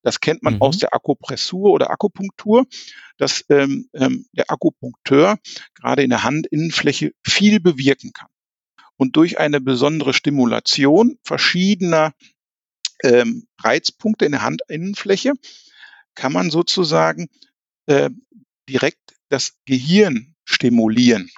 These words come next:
Speaker 1: Und, ähm, Horst Schüler ist ja unter anderem auch Meister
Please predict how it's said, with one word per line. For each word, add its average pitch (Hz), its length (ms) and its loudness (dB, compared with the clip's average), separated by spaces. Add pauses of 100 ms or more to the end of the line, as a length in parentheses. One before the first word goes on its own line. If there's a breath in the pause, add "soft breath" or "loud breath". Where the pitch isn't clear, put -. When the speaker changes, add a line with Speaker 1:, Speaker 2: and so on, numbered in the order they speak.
(1000 loud breath)
Speaker 1:
Und, 110 280 -6
ähm, 110 420 0 (840)
Horst 120 240 0
Schüler 180 340 2
ist - 180 -2
ja - 180 0 (200)
unter 165 300 0
anderem 151 340 -4
auch - 180 -2
Meister 165 680 -2